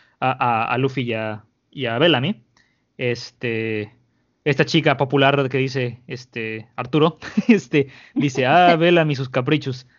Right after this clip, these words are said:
Speaker 1: Sus caprichos, sí, ciertamente. Bueno, está bien. To-, to-, toma tu, tu bebida, chico". "Ah, gracias. Ah,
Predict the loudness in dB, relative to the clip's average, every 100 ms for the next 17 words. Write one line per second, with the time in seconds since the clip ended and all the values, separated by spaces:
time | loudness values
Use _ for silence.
0 | _ _ _ _ -6 -2 0 -2 -4 -2
1 | 0 0 0 0 -2 -2 -4 -4 -8 _
2 | _ _ _ _ 0 4 4 4 2 2
3 | 2 0 -8 _ _ -20 -18 -10 -8 -4
4 | 0 4 6 6 4 2 0 2 2 0
5 | -2 -10 -10 -12 _ -2 0 2 2 2
6 | 2 0 -10 _ _ -2 2 4 4 2
7 | -2